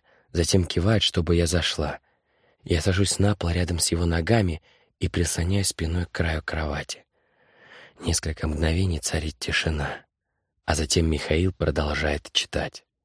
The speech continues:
История как-то связана с потерявшейся лошадью, но я не обращаю внимания на сюжет, потому что слишком сосредоточена на его голосе.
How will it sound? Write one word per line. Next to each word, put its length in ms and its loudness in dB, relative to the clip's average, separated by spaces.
История 420 6
как-то 280 2
связана 520 6
с 60 0
потерявшейся 800 2
лошадью, 600 0
но 60 8
я 160 8
не 100 8
обращаю 440 6
внимания 440 4
на 100 2
сюжет, 420 2
потому 360 4
что 380 2
слишком 540 2
сосредоточена 800 2
на 100 2
его 260 2
голосе. 600 -2